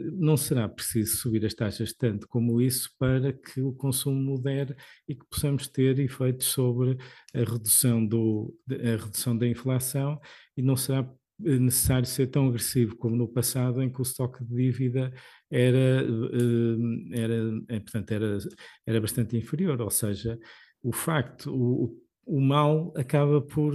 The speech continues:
de alguma forma, eh, resultar em que tem uma consequência favorável, se assim se pode dizer, por absurdo, que é não é necessário subir as taxas tanto para, eh,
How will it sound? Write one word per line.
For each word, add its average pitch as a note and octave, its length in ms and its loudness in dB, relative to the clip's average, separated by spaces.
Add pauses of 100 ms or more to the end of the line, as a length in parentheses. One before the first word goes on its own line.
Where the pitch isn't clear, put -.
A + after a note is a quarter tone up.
(140)
de E3 520 -6
alguma C3 320 4
forma, C#3 540 -2 (540)
eh, C#3 340 4 (360)
resultar C#3 680 0
em C#3 220 0
que C#3+ 560 -6 (280)
tem A#2 180 2
uma A#2 260 0
consequência B2 560 -2
favorável, C#3 600 0
se C3 120 -2
assim B2 200 -4
se - 120 -12
pode A#2 180 -2
dizer, C3+ 320 -4
por A#2 160 0
absurdo, C3 500 0 (580)
que D3 200 0
é C#3+ 40 4
não C#3+ 160 2
é D3 80 2
necessário C#3 400 0
subir C#3 280 0
as C#3+ 100 0
taxas C#3 360 -2
tanto C#3+ 440 -4 (260)
para, C#3 440 0 (400)
eh, - 120 -6